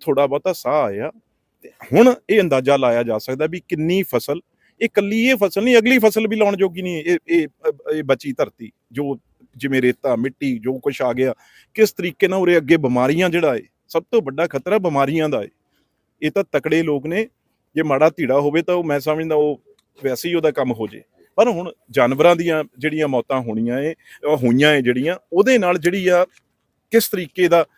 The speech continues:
ਦਵਾਈਆਂ ਦੀ ਲੋੜ ਪੈਣੀ ਆ। ਅੱਗੇ ਅਸੀਂ ਕੋਸ਼ਿਸ਼ ਕਰਾਂਗੇ ਵੀ ਬਾਕੀ ਜਿਹੜੇ ਸੂਬੇ ਆ, ਬੀਜੇਪੀ ਦੀ ਸਰਕਾਰ, ਕਿਸੇ ਦੀ ਵੀ ਸਰਕਾਰ ਆ, ਮੱਧ ਪ੍ਰਦੇਸ਼ ਆ, ਯੂਪੀ ਆ, ਰਾਜਸਥਾਨ ਆ, ਹਰਿਆਣਾ ਏ, ਕਿਸਾਨ ਐਜੀਟੇਸ਼ਨ 'ਚ ਹਰਿਆਣਾ, ਪੰਜਾਬ 'ਚ ਕੋਈ ਫਰਕ ਥੋੜ੍ਹੀ ਸੀ, ਇਕੱਠਿਆਂ ਨੇ ਲੜਾਈ ਲੜੀ।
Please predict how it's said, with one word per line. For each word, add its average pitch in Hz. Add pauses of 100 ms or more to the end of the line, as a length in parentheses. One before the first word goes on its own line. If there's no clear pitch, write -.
(200)
ਦਵਾਈਆਂ 147
ਦੀ 165
ਲੋੜ 135
ਪੈਣੀ 107
ਆ। - (580)
ਅੱਗੇ 151
ਅਸੀਂ 185
ਕੋਸ਼ਿਸ਼ 160
ਕਰਾਂਗੇ 165 (160)
ਵੀ 160
ਬਾਕੀ 123
ਜਿਹੜੇ 214
ਸੂਬੇ 120
ਆ, 104
ਬੀਜੇਪੀ 110
ਦੀ 120
ਸਰਕਾਰ, 131
ਕਿਸੇ 254
ਦੀ 233
ਵੀ 190
ਸਰਕਾਰ 123
ਆ, 135 (400)
ਮੱਧ 208
ਪ੍ਰਦੇਸ਼ 120
ਆ, 123
ਯੂਪੀ 143
ਆ, 135
ਰਾਜਸਥਾਨ 135
ਆ, 156
ਹਰਿਆਣਾ 127
ਏ, 170 (440)
ਕਿਸਾਨ 147
ਐਜੀਟੇਸ਼ਨ 160
'ਚ 160
ਹਰਿਆਣਾ, 156
ਪੰਜਾਬ 147
'ਚ -
ਕੋਈ 170
ਫਰਕ 135
ਥੋੜ੍ਹੀ 165
ਸੀ, 143
ਇਕੱਠਿਆਂ -
ਨੇ 185
ਲੜਾਈ 175
ਲੜੀ। 160